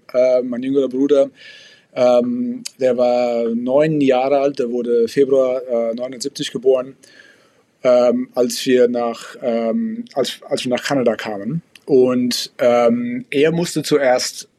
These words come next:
in eine Sonderschule gehen, äh, um Englisch zu lernen. Also er, er konnte, er konnte kein einziges Wort Englisch. Ich, ich kann mich ganz, ich, ich kann mich wirklich jetzt nicht ganz genau erinnern, wie lange das, äh, dauerte, aber er war in dieser Sonderschule für, ich würde sagen,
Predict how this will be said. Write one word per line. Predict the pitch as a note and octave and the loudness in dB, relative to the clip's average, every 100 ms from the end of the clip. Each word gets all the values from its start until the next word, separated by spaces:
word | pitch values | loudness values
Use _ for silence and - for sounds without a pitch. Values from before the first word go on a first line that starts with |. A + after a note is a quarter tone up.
| _ _ - | _ _ -8
in | C3+ | 0
eine | A#2 A#2 | 2 2
Sonderschule | B2+ E3 D3+ D3 A#2+ | 2 2 2 0 0
gehen, | A#2 A2 A2 A2 - - _ _ - | 2 2 0 -6 -14 -20 _ _ -2
äh, | B2 | 2
um | A#2 C3 | 2 0
Englisch | C3+ D#3 D3+ | 0 2 2
zu | - | 0
lernen. | A2 F#2+ - _ _ _ _ | -4 -4 -10 _ _ _ _
Also | A#2+ A#2+ B2 | 0 2 2
er, | C3+ B2+ | 2 0
er | - C3+ | 0 -2
konnte, | B2 D#3 C#3+ | 0 0 0
er | C3+ C3 | 0 -2
konnte | D#3 C#3+ | -2 -2
kein | C3 | 0
einziges | C#3 D#3 D#3 | 0 2 2
Wort | D3+ C#3+ | 2 0
Englisch. | C3 A2+ - - _ _ _ - - - - - - | -2 -2 -6 -14 _ _ _ -16 -14 -12 -12 -14 -12
Ich, | - - | -12 -12
ich | - - | -12 -4
kann | D3 | -2
mich | C3+ | 0
ganz, | C#3+ - | -2 0
ich, | D#3 B2+ - | -2 0 -2
ich | D3+ | -2
kann | C#3 | 0
mich | D3 C3 - | 0 0 -2
wirklich | D#3 D3+ | -2 0
jetzt | D3 C#3 C3 - | 0 2 0 2
nicht | D#3+ - | 0 0
ganz | F3 | -2
genau | - D#3 D3+ | 0 4 4
erinnern, | D3+ D3 | 4 2
wie | C#3 | 2
lange | C#3 | 2
das, | C#3+ B2 - | 2 0 -2
äh, | C3+ A#2+ | -2 2
dauerte, | C3 C#3 D3 C3 | 4 4 4 4
aber | B2 | 2
er | B2 B2 B2+ A#2 | 4 4 2 2
war | C3+ C#3 | 2 2
in | C3+ | -2
dieser | C3 B2+ B2 | -8 -2 -2
Sonderschule | B2 D3 D3+ D#3+ D3+ | 0 -4 -2 -4 -6
für, | - C3+ B2+ | -2 0 0
ich | - - - - - - - - | -2 -12 -10 -8 -6 -8 -12 -4
würde | C3 | 0
sagen, | C3 B2+ B2+ B2+ | 2 2 0 -4